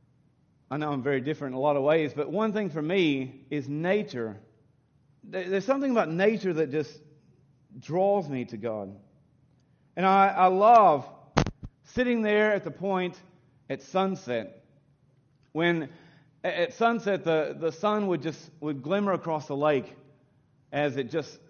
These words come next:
sat on the, uh, the mountaintop there. And there's something simply magical. As you, you see that sun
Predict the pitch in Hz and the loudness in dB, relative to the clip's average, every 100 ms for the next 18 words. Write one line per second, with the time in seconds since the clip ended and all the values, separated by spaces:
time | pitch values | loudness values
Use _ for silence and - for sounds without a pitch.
0 | - - 175 170 156 147 135 131 117 - | -10 0 0 0 -4 -4 -4 -4 -8 -12
1 | 135 131 131 139 151 160 135 117 101 95 | -6 -6 -4 -4 -4 -4 -6 -12 -14 -16
2 | 104 87 - _ _ _ _ _ _ _ | -18 -18 -20 _ _ _ _ _ _ _
3 | _ _ - 165 160 139 247 254 247 220 | _ _ -14 -10 -10 -8 -8 -4 -2 -2
4 | 180 - _ _ - 269 285 247 220 214 | -6 -12 _ _ -6 -4 0 2 2 0
5 | - - 170 190 202 208 170 117 104 98 | -10 -10 -6 -2 -2 -4 -6 -10 -12 -14
6 | - _ - 196 180 214 196 190 180 254 | -20 _ -4 -2 0 -4 -4 -6 -6 -2
7 | 269 254 202 147 - 220 220 190 | 0 2 0 -2 -2 -2 -2 -4